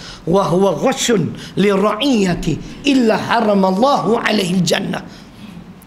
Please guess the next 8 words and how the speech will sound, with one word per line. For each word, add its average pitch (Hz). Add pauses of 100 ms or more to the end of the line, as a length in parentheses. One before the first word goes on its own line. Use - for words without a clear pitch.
(100)
Sesiapa -
yang 190
diamanahkan 196
oleh 196
Allah 196 (320)
untuk 196
memimpin 196
rakyat, 202